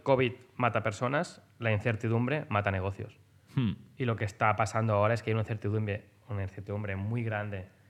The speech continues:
Speaker 1: en todos los sectores, ¿eh? Pero sobre todo en el Horeca. Por ejemplo, yo en dos semanas no sé si estaré confinado o no en
Speaker 2: Claro.
Speaker 1: Barcelona. En Madrid pasará igual y en todos los sitios pasará algo muy parecido.
Speaker 2: Ujú.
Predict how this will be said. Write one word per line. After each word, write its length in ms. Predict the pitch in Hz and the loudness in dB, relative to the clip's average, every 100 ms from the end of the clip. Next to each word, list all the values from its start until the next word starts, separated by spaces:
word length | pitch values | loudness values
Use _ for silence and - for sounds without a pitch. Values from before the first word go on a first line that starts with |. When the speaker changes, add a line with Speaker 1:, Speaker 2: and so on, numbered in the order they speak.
| _ | _
Speaker 1:
en 160 | 107 107 | -4 -2
todos 120 | 135 | 0
los 120 | 143 | 0
sectores, 440 | 123 104 95 92 | -2 -4 -4 -4
¿eh? 140 | 127 139 - - _ _ _ _ | -6 -8 -18 -20 _ _ _ _
Pero 220 | 120 113 | -2 0
sobre 260 | 113 117 110 | 0 -2 -2
todo 220 | 104 104 | -2 -2
en 80 | 101 | -2
el 100 | 98 | -2
Horeca. 460 | 98 101 143 - - - | -2 -2 -4 -8 -16 -16
Por 140 | - 101 | -10 -8
ejemplo, 420 | 104 98 107 107 | -6 -6 -4 -6
yo 180 | 104 107 | -6 -8
en 120 | 110 | -6
dos 160 | 110 - | -8 -8
semanas 420 | 113 107 117 120 | -6 -4 -4 -4
no 160 | 110 | -6
sé 160 | 101 113 | -6 -10
si 100 | 107 | -10
estaré 280 | 98 104 98 | -10 -8 -6
confinado 460 | 107 95 101 95 | -8 -6 -8 -6
o 40 | 98 | -4
no 160 | 107 - _ _ - | -6 -8 _ _ -10
en 80 | 101 | -2
Speaker 2:
Claro. 160 | 110 85 | 0 0
Speaker 1:
Barcelona. 200 | 98 98 - _ _ _ _ _ | -2 -8 -12 _ _ _ _ _
En 80 | 104 | -6
Madrid 260 | 87 95 101 | -4 -4 -6
pasará 260 | 101 90 | -10 -10
igual 440 | 95 139 160 165 135 | -8 -4 -4 -4 -6
y 20 | |
en 140 | 104 | -6
todos 180 | 101 98 | -6 -6
los 220 | 101 - - | -8 -10 -14
sitios 260 | 113 117 | -10 -8
pasará 280 | - 104 98 | -6 -6 -6
algo 100 | 98 | -6
muy 100 | 101 | -8
parecido. 440 | 98 101 98 113 120 - - - 139 | -8 -12 -14 -14 -14 -20 -20 -6 0
Speaker 2:
Ujú. 200 | 107 | 0